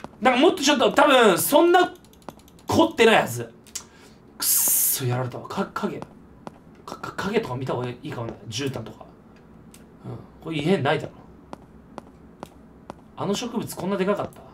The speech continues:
こんなでかかった植物。え？やばい、ちょ、慣れる時間かかりそう。え、こんなでかかった？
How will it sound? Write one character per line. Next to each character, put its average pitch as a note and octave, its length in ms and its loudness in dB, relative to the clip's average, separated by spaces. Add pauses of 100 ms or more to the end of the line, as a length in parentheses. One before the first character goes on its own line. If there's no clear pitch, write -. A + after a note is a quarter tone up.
(1500)
こ G#3+ 140 -2
ん A#3 80 -2
な C4+ 100 4
で C4+ 120 2
か C#4+ 100 2
か G3 80 0
っ - 60 -6
た C#3 80 -12
植 A#2+ 260 -8
物。 - 300 -12 (2000)
え？ E3 220 -8 (2750)
や G#3 180 6
ば B3 120 8
い、 - 20 6
ち G#3+ 80 6
ょ、 G#3 40 8
慣 G#3 120 8
れ B3+ 80 6
る C4 140 4
時 - 120 -2
間 A3+ 140 6
か G#3+ 60 -2
か A3+ 80 6
り A3 80 6
そ G3 160 2
う。 - 80 -4
え、 F3+ 60 -4
こ - 180 -2
ん A3+ 40 0
な C4+ 80 0
で C#4 80 -2
か D4 120 2
か - 80 -2
っ - 80 -12
た？ - 160 -14